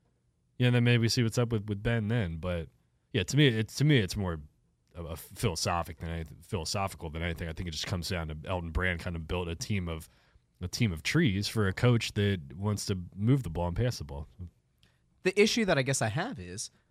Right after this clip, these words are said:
Speaker 2: when you look at the standings right now, the Sixers are a game and a half behind the Heat for fourth in the East. The disparity between this team at home and on the road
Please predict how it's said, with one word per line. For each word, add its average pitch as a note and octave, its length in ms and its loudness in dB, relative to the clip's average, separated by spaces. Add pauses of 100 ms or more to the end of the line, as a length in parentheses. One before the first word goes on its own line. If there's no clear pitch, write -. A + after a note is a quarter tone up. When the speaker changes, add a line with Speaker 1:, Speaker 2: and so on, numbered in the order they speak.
Speaker 2:
when D#3+ 120 0
you E3 80 4
look F3+ 100 0
at F3+ 60 -6
the E3 60 -2
standings D#3 420 0
right B2 120 2
now, A#2 100 0
the A2 80 -4
Sixers D#3+ 420 -2
are C#3+ 80 4
a A#2+ 60 4
game C3 240 2
and D3+ 80 2
a B2+ 40 4
half A2 240 0
behind G#2 280 -4
the F#2+ 40 -2
Heat F2+ 260 -8 (540)
for B2+ 120 -2
fourth A#2 400 -6
in G#2+ 80 -2
the F2 160 -8
East. - 260 -14 (1400)
The D3 60 0
disparity F3 500 4
between B2+ 680 0 (240)
this C3+ 180 0
team C#3+ 180 2
at A2 100 0
home G#2+ 200 0
and G2 60 -2
on F#2+ 100 -4
the F2+ 80 -8
road F2+ 400 -6